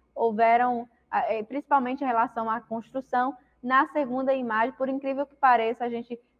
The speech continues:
sempre vê a, a questão do, do, do, dos elementos naturais desaparecerem.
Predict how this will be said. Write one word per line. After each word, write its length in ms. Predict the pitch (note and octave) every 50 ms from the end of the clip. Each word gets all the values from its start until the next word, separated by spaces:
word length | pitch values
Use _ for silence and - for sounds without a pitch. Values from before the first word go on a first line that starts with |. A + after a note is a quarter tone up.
| _ _
sempre 360 | - B3+ C#4+ D#4 D4+ C#4+ C4
vê 420 | G#3+ G#3+ A3 A3 A3 A3+ A3+ A3 _ _ _ _
a, 680 | - G#3+ G#3+ G#3+ G#3 G#3+ G#3 G#3 G#3 G3+ - - G#3 A3
a 60 | A3
questão 360 | - A#3 A#3 - A3 A3 A3
do, 100 | A3 G#3+
do, 220 | G3 G3+ G3+ G3+
do, 200 | F#3+ G3 G#3 G#3+ G3+
dos 180 | G3+ A3 A#3
elementos 400 | A3+ A#3+ A#3+ A#3 A3+ A#3 A#3+ A#3
naturais 540 | - A#3 A3+ A3+ - A3+ A3 G#3 G#3+ G#3+ G#3+
desaparecerem. 880 | G3+ G3 A3 G#3+ G#3 G#3+ G#3+ G#3+ A3+ A#3+ - - A3+ A3+ A#3+ C4+ D4